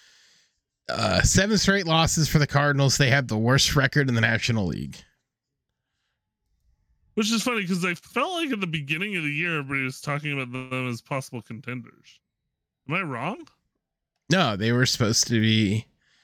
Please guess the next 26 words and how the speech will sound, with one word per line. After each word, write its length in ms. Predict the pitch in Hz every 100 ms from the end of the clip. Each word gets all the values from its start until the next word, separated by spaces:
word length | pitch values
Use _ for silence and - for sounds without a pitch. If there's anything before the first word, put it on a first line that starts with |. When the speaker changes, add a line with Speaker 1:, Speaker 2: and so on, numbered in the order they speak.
| _ _ _ _ _ _ 78 95
Speaker 1:
the 220 | 113 107
team 400 | - - 123 120
to 160 | - 113
beat 360 | 71 110 113
in 180 | - 113
the 140 | 113 107
N 120 | 107
L 240 | 101 92
we-, 120 | 87 -
in 140 | 110 110
the 140 | 107
N 100 | 104
L 140 | 101 95
Central. 480 | 110 98 98 82 - _ _ _ _ _ _ _ _ _ _ _ 127
Speaker 2:
What 220 | 175 220
Speaker 1:
Yeah. 60 | 214
Speaker 2:
happened? 580 | - 339 330 143 156 _ _ _ _ _ - _ _ _ _ _ _
Speaker 1:
Their 160 | - 175
pitching 540 | - 170 147 - 160
is 380 | 123 95 - - - - - - -
terrible. 1000 | 117 117 110 95 82 71 71 80 67 53 -
Absolutely 1400 | 120 127 123 117 - - 117 104 101 113 113 - 101 101
Speaker 2:
Oh, 260 | 139 143 143
I 180 | 151 165
feel 320 | 160 156 151
that. 440 | 127 143 127 113